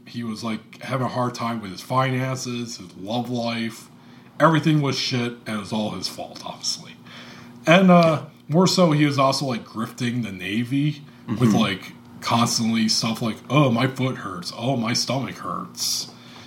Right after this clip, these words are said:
Speaker 1: But then he, like, he basically did it so much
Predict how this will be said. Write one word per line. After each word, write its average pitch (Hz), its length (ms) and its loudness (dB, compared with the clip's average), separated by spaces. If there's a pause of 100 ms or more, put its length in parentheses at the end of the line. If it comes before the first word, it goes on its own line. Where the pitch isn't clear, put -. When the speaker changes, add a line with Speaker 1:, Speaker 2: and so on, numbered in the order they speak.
(500)
Speaker 1:
But 156 140 6
then 214 240 10
he, 214 340 8
like, 185 380 4 (280)
he - 160 0
basically 190 400 6
did 160 140 8
it 127 100 0
so 131 320 0
much 127 600 0